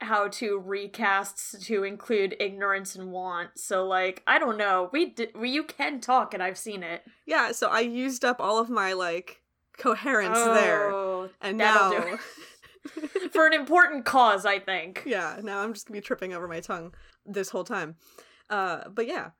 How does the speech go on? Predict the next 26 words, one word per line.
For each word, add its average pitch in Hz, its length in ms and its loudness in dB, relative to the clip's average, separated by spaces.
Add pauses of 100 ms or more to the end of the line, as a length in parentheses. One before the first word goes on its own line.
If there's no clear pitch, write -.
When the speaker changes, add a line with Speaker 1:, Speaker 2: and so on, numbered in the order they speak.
(300)
Speaker 2:
I'm 247 160 0
hype. 262 340 -2
Where, 202 180 0
where 220 200 0
would 240 160 -2
you 262 100 -6
like 247 220 -2
to - 120 -8
begin? 170 500 -10 (380)
Speaker 1:
Um, 370 520 0 (580)
I 240 100 4
guess 285 400 -4
where 262 640 0
I 220 300 0 (180)
decided 254 720 -2
that 294 240 -2
I 269 100 0
wanted 277 360 -2
to 285 300 -2
make 277 260 -6
that 302 120 -2
a 294 60 -4
part 285 180 -2
of 277 80 -8
my 285 140 -4
transition 302 760 -10